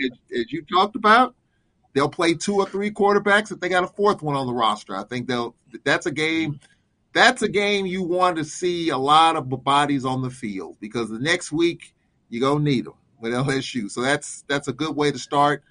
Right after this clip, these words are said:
I think Southern will win this one going away, but good coaching staff. I was impressed with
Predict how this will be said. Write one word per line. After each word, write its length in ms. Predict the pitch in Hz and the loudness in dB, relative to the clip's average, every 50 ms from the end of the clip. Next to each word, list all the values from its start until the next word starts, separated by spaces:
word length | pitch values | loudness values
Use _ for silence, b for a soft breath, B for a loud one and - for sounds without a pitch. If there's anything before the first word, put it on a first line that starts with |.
| _ _ _ _ _ | _ _ _ _ _
I 60 | - 113 | -12 -4
think 220 | - 135 131 127 | -4 -4 -4 -4
Southern 360 | 131 - 135 123 127 131 127 | -6 -6 -4 -4 -4 -4 -4
will 200 | 123 120 117 113 | -2 -2 -2 -2
win 180 | 117 127 127 127 | -4 -4 -6 -6
this 180 | 123 123 120 | -6 -8 -10
one 120 | 123 117 107 | -12 -12 -8
going 240 | 117 117 117 113 113 | -6 -6 -4 -4 -4
away, 300 | 107 107 110 110 110 107 | -4 -4 -4 -4 -4 -6
but 240 | 107 - 104 - - _ _ _ _ _ 117 - _ | -6 -8 -8 -8 -10 _ _ _ _ _ -20 -20 _
good 220 | - 196 202 170 - | 8 8 8 8 6
coaching 340 | - 165 170 - 117 101 | -2 -2 -2 -4 -8 -12
staff. 400 | - - - 104 98 92 90 90 - | -12 -8 -6 -6 -4 -4 -6 -6 -6
I 180 | - 107 113 | -4 -4 -4
was 280 | 110 110 107 113 107 110 | -4 -4 -8 -10 -6 -6
impressed 540 | 117 110 117 - - 147 151 156 156 151 - | -8 -8 -8 -10 -2 0 0 0 0 -2 -4
with 180 | 127 117 117 | -4 -4 -4